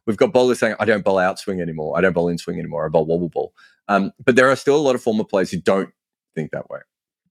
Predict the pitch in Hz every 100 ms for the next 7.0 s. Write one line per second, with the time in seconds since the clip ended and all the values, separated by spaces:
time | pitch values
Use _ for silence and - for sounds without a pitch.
0 | - 107 104 95 98 90 87 85 - 98
1 | 87 - 87 87 80 87 - _ 135 -
2 | 113 - 139 214 196 123 147 180 - 123
3 | - 107 98 78 - 92 - _ - 110
4 | 165 196 160 160 139 139 - - 147 -
5 | 95 92 101 117 120 110 107 104 92 101
6 | 85 90 92 107 92 82 78 80 73